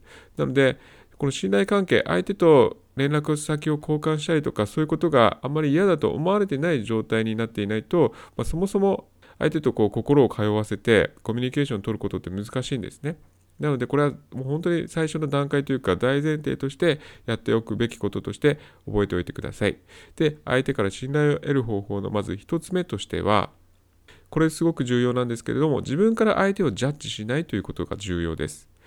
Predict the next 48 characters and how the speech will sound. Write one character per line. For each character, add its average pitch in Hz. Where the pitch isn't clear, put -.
自 -
分 113
か 110
ら 104
相 110
手 170
を 151
ジ -
ャ 104
ッ -
ジ -
し -
な 113
い 151
と 151
い 95
う 92
こ -
と 90
で -
す -
ね。 117
ど 117
う -
い -
う 101
こ 107
と 101
か 95
と -
い 92
う 87
と、 -
例 117
え -
ば 107
相 107
手 107
の 101
見 98
た 123
目 131
だ 135
っ -
た 104
り 90
と -
か、 -